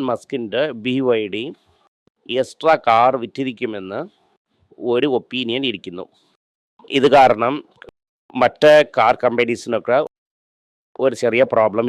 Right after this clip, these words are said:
ഇരിക്കുന്നു. ഇന്ത്യയിൽ തന്നെ ആദ്യത്തെ പ്രാവശ്യം ഒരു ഐ ടി കമ്പനി ക്ലിയർ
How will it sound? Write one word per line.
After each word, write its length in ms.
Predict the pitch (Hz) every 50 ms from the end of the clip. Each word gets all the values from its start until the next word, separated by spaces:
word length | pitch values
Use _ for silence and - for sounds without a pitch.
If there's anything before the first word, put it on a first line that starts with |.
| 113
ഇരിക്കുന്നു. 360 | 104 90 - 92 85 92 110 160 233 285 - _ _ _ _ _ _ _ - 139
ഇന്ത്യയിൽ 340 | 143 151 156 170 190 196 190 196 156
തന്നെ 200 | 170 156 156 156 151 147
ആദ്യത്തെ 300 | 147 135 151 147 123 151 127
പ്രാവശ്യം 340 | 147 139 131 117 - 139 139 135 _ _ _ _ _ _ _ _ _ _ _ _ - 139 135
ഒരു 100 | 127 127 123
ഐ 20 | 123 - -
ടി 80 | 139 - 131
കമ്പനി 380 | 117 117 101 117 107 110 123 151 220 - _ _ _ _ _ _ _ _ _ _ _ _ _ _ -
ക്ലിയർ 300 | 151 160 160 165 165